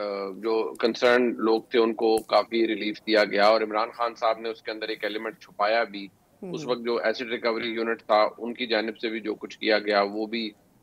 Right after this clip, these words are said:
Speaker 1: खैर अब रिकॉर्ड के ऊपर है। वो पैसा रियासत पाकिस्तान को वापस आना था किसी पर्दे वाहिद के किसी settlement account में जाने के लिए तो नहीं था,
Speaker 2: हम्म।
Speaker 1: लिहाजा नैब का केस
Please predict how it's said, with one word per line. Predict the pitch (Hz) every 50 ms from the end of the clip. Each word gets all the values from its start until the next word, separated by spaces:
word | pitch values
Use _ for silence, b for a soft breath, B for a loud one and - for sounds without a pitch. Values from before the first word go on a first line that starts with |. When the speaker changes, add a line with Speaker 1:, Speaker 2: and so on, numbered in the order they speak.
| _ _ -
Speaker 1:
खैर | 110 110 110
अब | 110 110 104
रिकॉर्ड | 104 107 104 - - 120 117 107
के | _ - 110
ऊपर | 104 101 - 107 104
है। | 107 104 104 - _ _ _ _ _ -
वो | 131
पैसा | - - 135 131 - 165 151
रियासत | 135 123 120 117 - - 156 143 -
पाकिस्तान | 123 120 113 120 107 - - 127 120 139 151 143
को | - 139
वापस | 123 117 110 - - 113 -
आना | 117 117 123 127
था | - 139
किसी | 123 - 123 - 131
पर्दे | 123 - 123 113 110 123
वाहिद | 117 113 113 117 113 -
के | 127 120
किसी | 117 117 107 113
settlement | 104 - 113 95 113 117 120 123 117 110
account | 107 - 107 110 120 117 - -
में | 120 113
जाने | 113 110 110 117 113
के | - 117
लिए | 117 123
तो | 120 - 117 110
नहीं | 110 117 139 170 165
था, | - - 104 104 - - _ -
Speaker 2:
हम्म। | 196 180 147 135 -
Speaker 1:
लिहाजा | 123 135 139 147 160 196
नैब | 175 143 131 143 147 -
का | - 170
केस | 143 _ - 143 143 135 - -